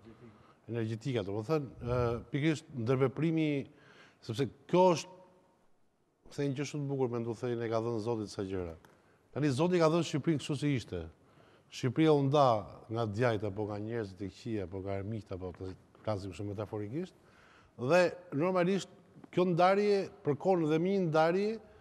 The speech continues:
e cila realisht nuk ka lënë Shqipërinë të jetë autosuficiente, nuk të jetë vet-, e vetë mjaftueshme për të realizuar, si thosh, një ekonomi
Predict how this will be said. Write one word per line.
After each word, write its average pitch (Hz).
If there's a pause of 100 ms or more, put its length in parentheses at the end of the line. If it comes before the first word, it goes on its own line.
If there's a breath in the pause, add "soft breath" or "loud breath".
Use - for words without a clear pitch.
(500 soft breath)
e 127
cila 160
realisht 156
nuk 156
ka 160
lënë 170
Shqipërinë 160
të 170
jetë 160
autosuficiente, 147
nuk 147
të 160
jetë 107
vet-, -
e 120
vetë 147
mjaftueshme 151
për 147
të 143
realizuar, 143
si -
thosh, 147
një 143
ekonomi 139